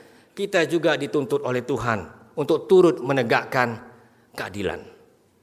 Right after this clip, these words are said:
Itu sebabnya kita punya peran juga dalam dunia-dunia yang melibatkan masyarakat luas. Saya percaya arahnya sekarang adalah begitu.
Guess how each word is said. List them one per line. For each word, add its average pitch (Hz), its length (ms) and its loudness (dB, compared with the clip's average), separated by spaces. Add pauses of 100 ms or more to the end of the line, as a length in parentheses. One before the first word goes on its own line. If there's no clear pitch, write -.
(760)
Itu 151 160 -8
sebabnya 190 320 6
kita 233 240 6
punya 240 320 4
peran 294 320 8
juga 190 320 6 (640)
dalam 180 320 4
dunia-dunia 208 640 6
yang 202 80 2
melibatkan 190 480 4
masyarakat 165 480 0
luas. 127 580 -2 (1120)
Saya 180 220 2
percaya 190 560 6
arahnya 185 480 6
sekarang 175 400 2
adalah 156 260 2
begitu. 120 400 -6